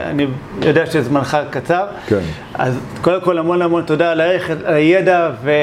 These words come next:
Speaker 1: ובכלל, מי שאתה, אתה
Speaker 2: מאה אחוז.
Speaker 1: איש, אה, מאוד נחמד ומקסים, שזה
Speaker 2: מאה אחוז.
Speaker 1: כיף.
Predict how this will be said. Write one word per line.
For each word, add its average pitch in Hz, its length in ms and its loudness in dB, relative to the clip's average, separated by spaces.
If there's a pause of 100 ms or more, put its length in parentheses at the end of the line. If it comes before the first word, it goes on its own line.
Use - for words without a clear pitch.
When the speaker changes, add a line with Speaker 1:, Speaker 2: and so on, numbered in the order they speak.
(260)
Speaker 1:
ובכלל, 143 460 0
מי 196 100 2
שאתה, 190 300 0 (120)
אתה 78 260 -4 (300)
Speaker 2:
מאה 90 140 2
אחוז. - 140 -2
Speaker 1:
איש, 123 200 0
אה, 165 200 0
מאוד 160 280 0
נחמד 165 340 0
ומקסים, 151 540 2 (100)
שזה 73 480 -2
Speaker 2:
מאה 90 140 4
אחוז. 82 200 0
Speaker 1:
כיף. 165 280 0